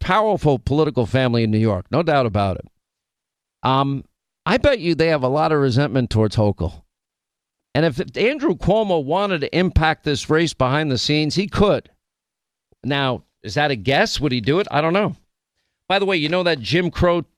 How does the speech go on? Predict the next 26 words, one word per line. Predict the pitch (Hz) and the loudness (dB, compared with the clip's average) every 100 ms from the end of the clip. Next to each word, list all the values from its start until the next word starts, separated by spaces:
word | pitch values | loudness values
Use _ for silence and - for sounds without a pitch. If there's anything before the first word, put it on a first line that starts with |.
| _ | _
two | - 180 | -2 -2
point | 160 165 156 | 0 0 2
oh | 160 170 170 | 2 0 -2
that | 131 160 - | 0 -2 0
you | 156 160 139 | -2 0 0
heard | 165 156 | 0 0
so | - 165 | -2 0
much | 156 165 | 0 0
about, | 160 160 160 135 | 0 2 2 0
Georgia's | 147 160 151 131 | -2 0 0 0
election | 135 143 160 165 165 | 2 0 0 -4 0
law? | 160 160 - - _ _ _ | 0 0 -4 -10 _ _ _
Yeah, | 147 120 | -2 0
Democrats | 160 175 175 170 160 | 0 0 0 0 0
so | - 165 | 0 0
pointed | 156 - 165 170 151 | 0 -2 0 -2 -2
in | 160 | 0
their | 151 156 | 0 0
attacks, | - 151 156 151 | 0 0 0 -2
Jim | - 156 175 | -2 0 0
Crow | - 160 165 | 0 0 2
in | |
the | 160 | -2
twenty-first | 147 170 170 - 160 151 | -2 -2 -2 0 0 0
century. | - 160 143 160 156 139 - _ _ _ | 0 0 0 0 0 -2 -8 _ _ _
Uh, | 113 120 | 0 0